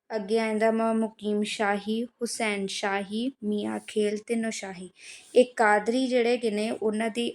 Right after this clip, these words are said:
ਅੱਗੋਂ ਜਿਹੜੀਆਂ ਹੈਗੀਆਂ ਨੇ ਉਪ ਸਿਲਸਿਲੇ ਮੰਨੇ ਗਏ ਨੇ। ਚੌਥੇ ਦੇ ਵਿੱਚ ਆ ਜਾਂਦਾ ਨਕਸ਼ਬੰਦੀ, ਅੱਗੋਂ ਜਿਹੜਾ ਭਾਰਤ ਦੇ ਵਿੱਚ ਆਇਆ, ਉਸ ਤੋਂ ਬਾਅਦ ਸ਼ਤਾਰੀ, ਫਿਰ ਕਲੰਦਰੀ।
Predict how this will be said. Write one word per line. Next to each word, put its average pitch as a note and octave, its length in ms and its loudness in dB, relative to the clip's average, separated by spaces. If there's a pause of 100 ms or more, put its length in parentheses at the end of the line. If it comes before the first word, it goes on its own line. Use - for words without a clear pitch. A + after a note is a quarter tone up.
ਅੱਗੋਂ G#3 260 2
ਜਿਹੜੀਆਂ G#3 340 0
ਹੈਗੀਆਂ G3 220 -2
ਨੇ G#3+ 220 0 (260)
ਉਪ B3 580 -4
ਸਿਲਸਿਲੇ G#3+ 600 -2 (140)
ਮੰਨੇ G#3 380 -4
ਗਏ F#3+ 120 -6
ਨੇ। - 160 -14 (540)
ਚੌਥੇ B3+ 380 2
ਦੇ C#4 60 4
ਵਿੱਚ C#4 240 4
ਆ A#3+ 80 2
ਜਾਂਦਾ A#3 200 0
ਨਕਸ਼ਬੰਦੀ, A#3+ 880 0
ਅੱਗੋਂ G#3+ 220 -2
ਜਿਹੜਾ G#3+ 220 -2
ਭਾਰਤ G#3+ 360 -4
ਦੇ G3+ 80 -6
ਵਿੱਚ A3 240 -2
ਆਇਆ, G#3+ 200 0
ਉਸ G3+ 100 -4
ਤੋਂ G#3+ 180 -4
ਬਾਅਦ G#3 380 -2
ਸ਼ਤਾਰੀ, G#3 680 -4
ਫਿਰ G#3 320 -4
ਕਲੰਦਰੀ। G3 640 -4